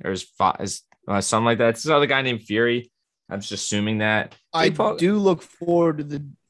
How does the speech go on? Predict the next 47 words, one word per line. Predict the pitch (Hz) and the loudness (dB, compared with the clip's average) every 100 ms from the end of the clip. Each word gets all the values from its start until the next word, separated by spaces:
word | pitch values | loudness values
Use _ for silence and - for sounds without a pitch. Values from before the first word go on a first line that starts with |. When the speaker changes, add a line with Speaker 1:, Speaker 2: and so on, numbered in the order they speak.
| _ | _
Speaker 2:
I | 160 | -4
do | 156 202 | 0 2
look | 208 - | 2 4
forward | 180 170 | 2 4
to | |
the | 151 | 4
day | 143 | 2
where | |
Jake | 139 139 131 | 0 -6 -4
Paul | 143 131 | -6 -6
just | 127 - | -10 -12
gets | 135 143 | -8 -4
knocked | 131 127 | -4 -6
the | |
fuck | - 127 - | -6 -6 -6
out. | 135 123 - - | -8 -8 -16 -2
Speaker 1:
Yeah, | 233 151 | 0 0
see, | - | 0
that's | 165 202 | 2 4
Speaker 2:
But | 170 | 6
Speaker 1:
the | 170 | 4
Speaker 2:
I | |
Speaker 1:
best | 180 160 - | 2 0 -2
part. | - 165 87 - _ _ _ | 0 0 0 -8 _ _ _
Speaker 2:
Yeah. | 160 175 135 - _ | 2 4 2 -2 _
Speaker 1:
The | 165 | -2
best | 180 240 - | 2 0 0
part | 196 175 | 2 2
is | 135 | 2
that | 120 107 - | 0 0 -4
I | 160 | -6
don't | 240 202 | -6 -4
care | 147 139 | -2 -2
if | 139 _ _ _ | -2 _ _ _
he | 165 | -8
can | 208 226 | -2 0
knock | 127 117 120 | 0 0 0
out | 110 98 - | -2 -2 -6
anybody | 139 180 170 131 135 | -2 -2 0 0 0
that's | 139 156 | -2 -2
worse | 110 98 - | -4 -4 -4
than | 98 | -6
them, | 123 156 | -6 -4
and | 107 | 0
I'll | 107 117 | 2 2
find | 113 117 123 | 2 0 0
entertained. | 139 147 101 104 | -2 -4 -6 -8